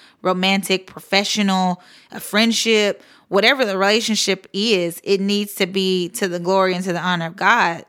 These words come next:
Colossians tells us this, that in everything we do in word and in deed, we should do it as unto the Lord. It should glorify God. So if it's not going to glorify God, then we shouldn't want it. And, but that's with anything. That's even outside of relationships and, and marriage. And that's just anything in life.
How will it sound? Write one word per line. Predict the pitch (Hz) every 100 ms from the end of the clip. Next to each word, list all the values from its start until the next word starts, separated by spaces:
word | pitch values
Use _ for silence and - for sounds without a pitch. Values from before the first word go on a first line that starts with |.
| -
Colossians | 190 180 214 269 214 214
tells | 185 165
us | 170 170
this, | 247 226 185
that | 165
in | 180 175
everything | 196 214 214 220 196 190
we | 190
do | 180 208 247 165 - - - _
in | 196 196
word | 202 190
and | 180
in | 175
deed, | 190 247 185
we | 190
should | - 180
do | 196
it | 180
as | 160
unto | 170 160
the | 156
Lord. | 147 214 190 123 -
It | - 226
should | - 175
glorify | 180 165 165 180
God. | 165 233 285 123 - _ _ _ -
So | 202
if | 208
it's | 208 185
not | 185 226 320
going | 247 220
to | 214
glorify | 208 180 175 170
God, | 170 170 175
then | 180
we | 185
shouldn't | 185 185 160
want | 170 214 127
it. | 101 - _ _ _
And, | 196
but | 185 208
that's | 311 208
with | 175
anything. | 196 180 175 170
That's | 185 214
even | 214 185
outside | 175 - 180 175
of | 170
relationships | 170 185 185 170 180 165
and, | 165 160
and | 170
marriage. | 165 175 165 135
And | 160 -
that's | 175 180
just | 165
anything | 170 165 160 156
in | 139
life. | 190 170